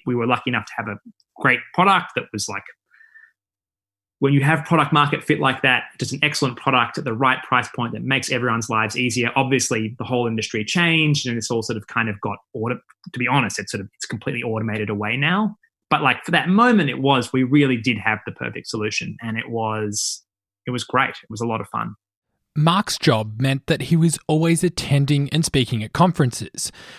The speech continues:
Speaker 2: And these conferences were often looking at the future of the publishing industry.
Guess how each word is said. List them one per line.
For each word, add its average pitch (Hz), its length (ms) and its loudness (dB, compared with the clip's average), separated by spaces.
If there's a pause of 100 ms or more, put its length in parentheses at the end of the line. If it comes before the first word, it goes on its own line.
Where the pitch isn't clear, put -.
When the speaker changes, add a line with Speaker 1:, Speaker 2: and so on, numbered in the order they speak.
(380)
Speaker 2:
And 180 120 4
these 214 160 2
conferences 226 720 0
were 185 260 6
often 160 440 2
looking 139 400 0
at 131 240 -4
the 151 100 0
future 170 420 2
of 117 100 -4
the 131 80 -4
publishing 127 460 0
industry. 151 560 0